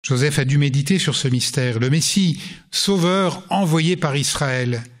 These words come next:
vivant parmi les siens une vie toute simple, et également remise à Dieu. Alors que les apôtres vont très vite imaginer un Messie politique, vous voyez, quand ils voient Jésus arriver, quand ils se mettent à sa suite. Ici, c'est le Messie.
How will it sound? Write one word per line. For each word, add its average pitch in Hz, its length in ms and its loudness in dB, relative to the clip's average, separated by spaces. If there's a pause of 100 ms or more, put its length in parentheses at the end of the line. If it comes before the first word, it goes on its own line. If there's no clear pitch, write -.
(420)
vivant 165 460 2
parmi 151 300 0
les 147 120 2
siens 147 260 0
une 139 80 2
vie 127 120 -2
toute 139 180 -4
simple, - 460 -6 (760)
et 123 100 -2
également 135 320 0
remise 156 380 2
à 151 60 0
Dieu. 127 320 -2 (1900)
Alors 147 240 0
que - 80 0
les 135 200 0
apôtres 160 520 -2 (1080)
vont 135 120 0
très 165 180 0
vite 170 200 0
imaginer 151 420 2
un 151 80 2
Messie 143 420 -2
politique, 185 520 0
vous 127 40 -6
voyez, 139 180 0
quand 139 260 -4
ils 131 60 -2
voient 139 200 0
Jésus 143 400 0
arriver, 123 500 -4 (440)
quand - 180 -2
ils 147 80 0
se - 120 0
mettent 156 260 0
à 139 60 -2
sa 131 140 -2
suite. - 440 -6 (400)
Ici, 147 420 -4
c'est - 160 -4
le 135 80 0
Messie. 180 480 0